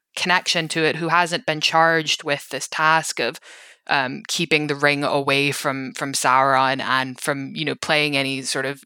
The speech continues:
significant role in this ultimate battle between good and evil. He's just a, a guy who happens to be quite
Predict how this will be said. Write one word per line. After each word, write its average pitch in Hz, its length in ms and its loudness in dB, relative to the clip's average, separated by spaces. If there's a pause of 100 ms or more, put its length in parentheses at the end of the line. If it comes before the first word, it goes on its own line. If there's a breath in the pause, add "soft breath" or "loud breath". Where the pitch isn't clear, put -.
(120)
significant 156 600 -4
role 139 280 -2
in 135 80 -4
this 127 260 -6
ultimate 147 360 -4
battle 139 300 2
between 139 440 -8 (380 loud breath)
good 147 180 4
and 135 120 -2
evil. 156 360 2
He's 165 240 -2
just - 260 0
a, 156 280 4
a - 140 0
guy 151 400 2
who 151 100 -8
happens 151 420 -2
to - 80 -6
be 151 180 -6
quite 147 400 0